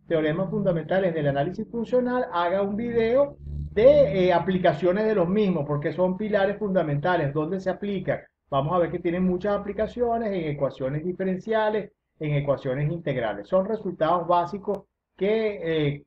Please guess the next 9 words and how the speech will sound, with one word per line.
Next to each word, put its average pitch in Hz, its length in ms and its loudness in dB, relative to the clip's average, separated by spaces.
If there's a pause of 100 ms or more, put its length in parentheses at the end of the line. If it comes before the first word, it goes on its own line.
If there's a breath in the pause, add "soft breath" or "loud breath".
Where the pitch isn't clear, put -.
cualquier 151 400 0
analista 190 680 -2 (100)
tiene 151 240 -4
que 170 100 -6
conocer. 123 520 -6 (520)
Entonces, 165 520 -4
bueno, 220 280 -2
aquí 160 280 -6
terminamos. 226 800 0